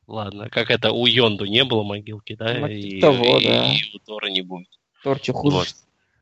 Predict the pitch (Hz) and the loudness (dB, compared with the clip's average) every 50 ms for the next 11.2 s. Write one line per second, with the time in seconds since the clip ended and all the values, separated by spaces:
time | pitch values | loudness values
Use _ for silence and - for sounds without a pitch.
0 | _ _ _ _ - - - - - - - - _ - 165 175 - 185 165 151 | _ _ _ _ -20 -18 -16 -16 -16 -16 -18 -10 _ -2 0 2 4 4 4 4
1 | - - - 170 160 - - 160 147 139 127 123 - 135 131 - - 107 113 117 | 2 2 2 4 4 4 4 2 2 0 0 -2 -2 -2 0 2 2 2 0 0
2 | - 117 120 120 135 120 117 - - 113 - - - - - 131 127 123 123 131 | -4 -6 -4 -2 0 2 2 2 2 0 -4 -12 -10 -4 0 0 2 4 4 2
3 | 131 127 123 113 110 113 104 104 113 117 123 131 123 - - - - - 117 120 | 2 2 0 0 0 0 0 0 -2 -2 -2 -2 -4 -2 -4 -4 -4 -4 -6 -6
4 | 107 - 113 107 107 110 120 139 135 123 120 113 113 107 113 101 - _ _ - | -6 -6 -4 -2 2 4 6 6 8 8 6 6 4 2 0 -4 -14 _ _ -20
5 | - - - - - _ _ - 104 104 110 107 - - 113 110 110 104 98 - | -20 -18 -18 -20 -20 _ _ -6 -4 -2 2 4 4 4 4 4 2 0 0 0
6 | 101 98 98 98 101 101 104 104 - - - - - - - 104 101 - 151 147 | 0 0 2 0 0 -2 -4 -6 -8 -12 -12 -12 -6 -2 0 2 2 2 2 2
7 | - 175 143 151 160 143 - 151 139 - - 123 117 123 120 - - - 107 - | 2 2 2 2 0 0 0 -4 -4 -6 -6 -2 -2 -2 -2 -2 -2 -4 -4 -2
8 | - 107 113 - - - - - 120 110 107 101 123 143 - - 127 127 123 - | 0 0 0 0 -2 -2 -4 -2 -2 -2 -2 -2 -6 -6 -2 0 0 0 0 -2
9 | - 107 107 107 104 - _ - - - 139 226 240 - - 117 - _ - 117 | -8 -8 -6 -6 -8 -8 _ -10 -4 -2 -2 -2 -2 -6 -8 -10 -10 _ 0 0
10 | 139 - - 123 110 - - 110 107 117 120 117 113 110 107 104 104 110 104 - | 0 0 -2 -6 -6 -6 -6 -6 -4 -2 -2 -2 -2 -2 -2 -4 -4 -4 -4 -2
11 | - - - 226 | 0 0 0 0